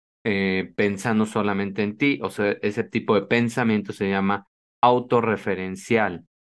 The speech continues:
o pensando en lo que te está pasando a ti. Te desconectas de ti mismo y te conectas con la tarea, con lo que estés haciendo, deporte, eh, disfrutando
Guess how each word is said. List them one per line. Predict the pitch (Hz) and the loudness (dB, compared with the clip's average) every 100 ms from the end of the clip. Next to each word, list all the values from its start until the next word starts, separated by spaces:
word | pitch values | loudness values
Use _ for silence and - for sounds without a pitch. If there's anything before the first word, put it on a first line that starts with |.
| - 120 | -4 2
o | 117 123 - - - | 6 6 4 -10 -4
pensando | 104 104 98 127 120 120 117 | -2 -2 -4 0 2 2 2
en | 104 | 0
lo | 98 | -2
que | 101 | -6
te | 104 | -4
está | 98 123 104 | -2 -2 0
pasando | 107 101 104 101 | -2 -2 -4 -2
a | 98 98 | -4 -4
ti. | 92 87 _ | -10 -10 _
Te | 107 95 | -2 0
desconectas | 117 135 135 120 113 123 123 143 123 | 4 2 2 0 2 0 -2 -2 -2
de | 104 | -2
ti | 98 117 | -2 0
mismo | 120 127 127 113 117 131 - | 2 0 0 0 0 0 -4
y | 135 147 151 _ - | -2 -2 -2 _ -4
te | 104 | -2
conectas | 110 110 135 135 117 110 | 2 2 2 0 -4 -4
con | - 98 | -4 -2
la | 95 | -2
tarea, | 98 101 107 117 117 | -2 0 2 2 0
con | 104 98 | -2 -4
lo | 95 | -4
que | - | -10
estés | - 135 135 | -2 0 2
haciendo, | 127 117 110 110 | 0 2 2 2
deporte, | 98 92 - 113 107 - 104 101 _ _ _ _ _ 110 | 0 -2 0 0 0 0 -2 -2 _ _ _ _ _ -4
eh, | 101 101 101 98 - | 0 0 0 -4 -4
disfrutando | 107 104 - 107 - 117 117 117 110 104 | -2 -2 0 -2 0 2 4 4 4 0